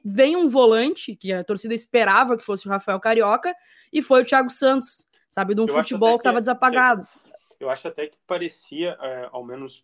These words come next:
Speaker 2: pelas entrevistas, é, exclusivas, ou até na, na, da, da própria Grêmio T V que, que o Grêmio fazia com o Romildo, é, que viriam, é, reforços, digamos, de peso, é, e impacto.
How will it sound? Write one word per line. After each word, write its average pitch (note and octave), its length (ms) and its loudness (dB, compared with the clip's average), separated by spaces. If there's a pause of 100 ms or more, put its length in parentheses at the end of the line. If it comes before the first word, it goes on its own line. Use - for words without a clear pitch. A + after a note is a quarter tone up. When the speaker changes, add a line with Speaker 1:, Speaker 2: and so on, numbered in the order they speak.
Speaker 2:
pelas D#3+ 280 -4
entrevistas, C3 840 -8
é, B2 140 -10
exclusivas, A#2 840 -4
ou B2 80 0
até C3+ 240 -4
na, A#2 200 -10 (160)
na, B2+ 320 -20 (120)
da, B2+ 220 -6
da C#3 100 -10
própria B2+ 320 -4
Grêmio B2 240 -8
T B2+ 120 -6
V A#2 140 -8
que, - 260 -18
que B2+ 120 -8
o - 20 -4
Grêmio A#2 220 -8
fazia A#2+ 260 -4
com B2+ 120 -8
o - 20 -12
Romildo, B2+ 440 -6 (440)
é, A#2 180 -4
que B2 160 -10
viriam, C3+ 640 -4
é, B2+ 140 -8
reforços, B2 580 -4
digamos, C3+ 360 -6
de D3 220 -12 (160)
peso, F3 640 -2
é, C#3 220 -12
e D3+ 100 -14
impacto. D#3+ 720 -6